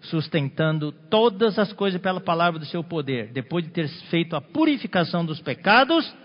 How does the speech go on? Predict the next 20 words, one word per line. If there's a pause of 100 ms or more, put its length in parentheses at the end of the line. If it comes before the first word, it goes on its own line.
(440)
assentou-se
à
direita (400)
da
majestade (680)
nas (460)
alturas." (760)
Irmãos, (1300)
vamos
ver
de
novo
essa
sequência? (420)
Aquele
que
foi
manifestado
na
carne,